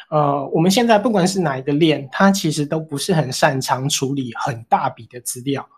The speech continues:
这就是为什么我们现在的N F T、我们的图片、影片什么的，我们其实会存到，呃，专门处理资料的区块链，叫做I P F S上面。OK，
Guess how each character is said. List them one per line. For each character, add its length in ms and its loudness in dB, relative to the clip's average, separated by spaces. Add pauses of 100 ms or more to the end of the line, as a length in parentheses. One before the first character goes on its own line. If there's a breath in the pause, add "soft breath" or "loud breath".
(280 soft breath)
这 120 4
就 120 2
是 140 6
为 180 8
什 160 0
么 160 -4
我 60 -6
们 180 -6
现 180 0
在 160 6
的 180 -2
N 180 -2
F 260 -8
T、 260 -4
我 100 -4
们 100 -8
的 160 -10
图 240 -10
片、 320 -4
影 160 -6
片 200 0
什 140 -12
么 140 -18
的， 180 -12 (260 soft breath)
我 60 -6
们 100 2
其 140 -2
实 120 -2
会 100 6
存 240 -4
到， 300 0 (240)
呃， 180 -8 (480)
专 160 4
门 180 0
处 220 -6
理 220 -6
资 220 -14
料 260 0
的 300 -14
区 140 -12
块 140 -2
链， 180 -6
叫 120 -6
做 120 -10
I 100 -2
P 180 -8
F 200 -12
S 240 -10
上 220 -10
面。 180 -14 (680)
OK， 160 -14